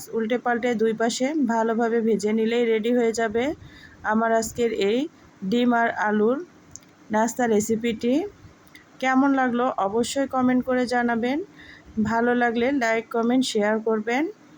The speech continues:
তো এখন এভাবে আমি ভেজে উঠে নিব। তো দেখুন সবগুলো আমি ভেজে উঠে নিয়েছি। অবশ্যই কমেন্ট করে জানাবেন কেমন হয়েছিল। ভালো থাকবেন।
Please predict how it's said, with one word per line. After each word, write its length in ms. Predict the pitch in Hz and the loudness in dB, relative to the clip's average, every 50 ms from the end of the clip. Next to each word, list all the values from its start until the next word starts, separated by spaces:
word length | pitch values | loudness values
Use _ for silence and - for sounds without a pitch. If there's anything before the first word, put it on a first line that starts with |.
| - - - - - - - - - - | -20 -20 -20 -20 -20 -20 -20 -20 -14 -6
তো 100 | - 240 247 247 247 - - - - 185 - - | -2 0 2 2 0 0 -4 -10 -18 -14 -6 -4
এখন 260 | 247 233 233 262 277 277 - | -2 0 0 0 0 0 0
এভাবে 340 | - 262 254 262 254 240 254 254 | 0 2 2 2 2 2 2 4
আমি 180 | 247 247 254 262 | 4 4 4 4
ভেজে 400 | 220 240 240 226 214 220 240 262 - - | 4 4 4 2 4 2 0 0 0 -2
উঠে 240 | 233 220 - 254 233 | -2 -2 0 0 2
নিব। 220 | 220 214 196 196 214 240 285 349 440 - - - - - - - - - - - - | 2 2 0 0 -2 -2 -2 -4 -6 -10 -18 -20 -20 -20 -20 -20 -20 -20 -20 -10 -4
তো 80 | 240 254 | -2 -2
দেখুন 380 | 240 254 262 262 - - 269 302 349 | 0 0 0 -2 0 -2 -2 -2 -2
সবগুলো 480 | 330 - 277 247 240 - 226 247 233 240 247 | -2 -2 -2 -4 -2 -2 -2 0 0 2 2
আমি 260 | 247 233 233 233 254 262 240 | 2 2 2 2 2 2 2
ভেজে 360 | 226 240 220 220 226 233 240 247 - - | 2 2 0 0 0 -2 -2 -2 -4 -6
উঠে 240 | - 214 - 247 240 | -8 -6 -4 -2 -2
নিয়েছি। 480 | 220 220 220 220 214 214 - - 233 247 285 359 427 - - - - - - - - - - - - - - - - - - - - - - - - - - - - - - - - - - - - - - - - - - - - - - - - - - - - - - - - - - - - - - - - - - - - | 0 0 0 0 -2 -2 -4 -4 -4 -4 -4 -4 -6 -10 -20 -20 -20 -20 -20 -20 -20 -20 -20 -20 -20 -20 -20 -20 -20 -20 -20 -20 -20 -20 -20 -20 -20 -20 -20 -20 -20 -20 -20 -20 -20 -20 -20 -20 -20 -20 -20 -20 -20 -20 -20 -20 -20 -20 -20 -20 -20 -20 -20 -20 -20 -20 -20 -20 -20 -20 -20 -20 -20 -20 -20 -20 -20 -20 -20 -10 -4
অবশ্যই 500 | - 233 233 262 262 254 - 285 269 262 | -2 0 0 0 0 0 0 -2 -2 0
কমেন্ট 360 | 262 240 226 226 226 233 233 | 0 -2 0 0 0 -2 -2
করে 200 | 233 247 240 240 240 | 0 0 0 0 0
জানাবেন 540 | 220 226 220 220 220 214 214 208 226 254 285 359 415 - - - - - - - - - - - - | 0 0 2 2 2 2 2 2 0 0 -2 -2 -4 -8 -14 -20 -20 -20 -20 -20 -20 -20 -20 -16 -8
কেমন 280 | - 226 233 233 233 233 247 | -4 -2 0 0 2 2 2
হয়েছিল। 540 | 240 240 226 226 233 - - 240 214 208 214 226 262 311 392 427 - - - - - - - - - - - | 2 2 2 0 0 0 -2 -2 0 0 0 0 0 -2 -4 -6 -12 -18 -20 -20 -20 -20 -20 -20 -16 -8 -2
ভালো 300 | 220 214 247 233 233 247 254 | 0 0 2 2 2 0 0
থাকবেন। 440 | 254 277 254 233 - 226 233 247 | 0 0 -2 -2 -2 -2 -2 0